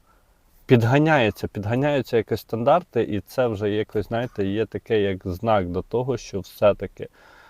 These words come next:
може з часом бути все більш серйозніше. І так, наразі в Україні проходити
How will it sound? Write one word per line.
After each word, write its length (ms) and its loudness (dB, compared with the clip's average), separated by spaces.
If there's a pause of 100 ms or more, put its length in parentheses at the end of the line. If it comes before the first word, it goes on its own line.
(180)
може 460 0
з 80 -8
часом 680 -2 (720)
бути 440 -2
все 260 0
більш 220 -2
серйозніше. 720 -4 (720)
І 100 4
так, 300 6
наразі 340 2
в 40 0
Україні 520 2
проходити 880 -2